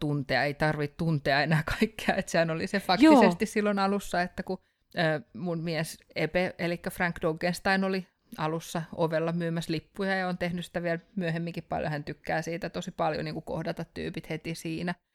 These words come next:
Speaker 1: Niin hän niinku tiesi kaikki, että no nyt ne, hei, kap-, kappas vaan, että se seurue tuli, mut siitä puuttu nyt ne kaksi, että <laughs> pystyi niinku nimeämään silleen tosi tarkasti kaikki.
Speaker 2: Aivan, joo,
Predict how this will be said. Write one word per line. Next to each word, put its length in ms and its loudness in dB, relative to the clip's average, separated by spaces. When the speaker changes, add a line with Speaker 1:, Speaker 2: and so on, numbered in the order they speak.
Speaker 1:
Niin 260 0
hän 260 0
niinku 200 -2
tiesi 360 0
kaikki, 460 0
että 180 -4
no 40 -2
nyt 200 -6
ne, 100 0
hei, 100 0
kap-, 380 -8
kappas 300 0
vaan, 200 4
että 140 -4
se 80 4
seurue 360 2
tuli, 260 0
mut 180 -4
siitä 320 -4
puuttu 340 -4
nyt 180 0
ne 80 0
kaksi, 420 -2
että 320 2
<laughs> 400 -6
pystyi 380 6
niinku 200 6
nimeämään 580 4
silleen 360 -4
tosi 240 -4
tarkasti 560 -4
kaikki. 520 -8
Speaker 2:
Aivan, 680 2
joo, 280 2